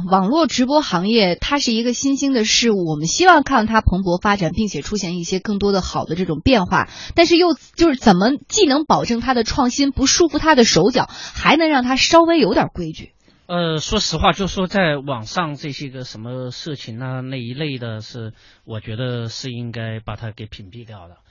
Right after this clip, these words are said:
Speaker 2: 呃，其实啊，在有一些技术方面是可以做得到的。
Speaker 1: 嗯。
Speaker 2: 呃，这个，那当然这个行业要想真正的就是说成为一门生意，成为一门大生意的话，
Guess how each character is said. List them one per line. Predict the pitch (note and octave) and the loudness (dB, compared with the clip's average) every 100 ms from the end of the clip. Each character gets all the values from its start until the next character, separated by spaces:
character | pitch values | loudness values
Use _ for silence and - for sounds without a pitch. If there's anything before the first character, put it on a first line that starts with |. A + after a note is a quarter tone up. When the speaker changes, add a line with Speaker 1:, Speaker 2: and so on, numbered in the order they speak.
| _ _ | _ _
Speaker 2:
呃， | - A2+ | -14 -14
其 | - - D3 | -12 -12 -12
实 | C#3+ | -8
啊， | B2+ | -10
在 | B2+ C3 | -8 -8
有 | B2+ A#2+ | -8 -10
一 | A#2 | -12
些 | C#3 | -12
技 | C3 A3 | -10 -10
术 | C#3+ A#2+ | -10 -10
方 | A2+ | -12
面 | A2+ G#2+ | -10 -10
是 | - B2+ | -12 -14
可 | A2 - | -12 -10
以 | C#3+ | -10
做 | B2+ E3 | -10 -14
得 | C3 | -10
到 | E3+ E3 | -10 -10
的。 | - _ - | -12 _ -8
Speaker 1:
嗯。 | G3 E3+ | -6 -4
Speaker 2:
呃， | C3 A#2 | -4 -6
这 | G#2+ C3+ | -8 -10
个， | G#2+ G#2 | -10 -12
那 | D3 E3+ | -8 -6
当 | F3 F3+ | -4 -6
然 | D3 C3+ | -8 -8
这 | - E3+ | -10 -12
个 | |
行 | D#3+ A#2 C3 | -10 -10 -8
业 | F3 D3 _ _ | -8 -10 _ _
要 | - A3+ G3+ | -4 -2 -2
想 | D3 D3 G#2+ | -6 -8 -10
真 | - G#3 A3+ | -6 -6 -6
正 | A3+ B3 D#3 | -8 -8 -8
的 | A2+ | -10
就 | A#2 C3+ | -10 -12
是 | - | -12
说 | C#3+ C#3 | -10 -10
成 | B2+ C3 D3+ | -10 -10 -8
为 | |
一 | C#3+ | -8
门 | E3+ C#3+ B2 | -10 -10 -10
生 | - C#3 F3+ | -8 -8 -8
意， | A#3 F#3 _ _ - | -8 -10 _ _ -16
成 | - E3+ | -6 -4
为 | |
一 | F#3+ | -4
门 | F#3 E3+ | -4 -6
大 | - D3 | -8 -10
生 | - D#3 | -6 -6
意 | D3 D3 | -6 -6
的 | B2+ | -6
话， | B2 | -6